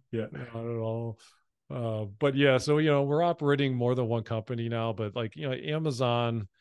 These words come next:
Speaker 2: you know, we didn't start out just, like, you know, doing multiple companies. Like, uh, uh,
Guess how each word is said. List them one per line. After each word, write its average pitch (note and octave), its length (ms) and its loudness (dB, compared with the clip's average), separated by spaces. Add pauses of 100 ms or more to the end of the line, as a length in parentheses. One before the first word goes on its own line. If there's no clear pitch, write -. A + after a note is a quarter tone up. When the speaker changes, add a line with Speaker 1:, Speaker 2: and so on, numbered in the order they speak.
(180)
Speaker 2:
you B2 80 -6
know, A2+ 60 -2
we B2 120 2
didn't D3 180 0
start A2+ 400 0
out G#2 380 -2 (120)
just, - 300 -10
like, F#2+ 260 -8 (160)
you A2+ 160 -12
know, G2+ 60 -8
doing G#2 640 -8 (240)
multiple G#2 480 -8
companies. G#2 720 -10
Like, F#2 360 -12
uh, F#2 300 -10 (560)
uh, F#2 260 -10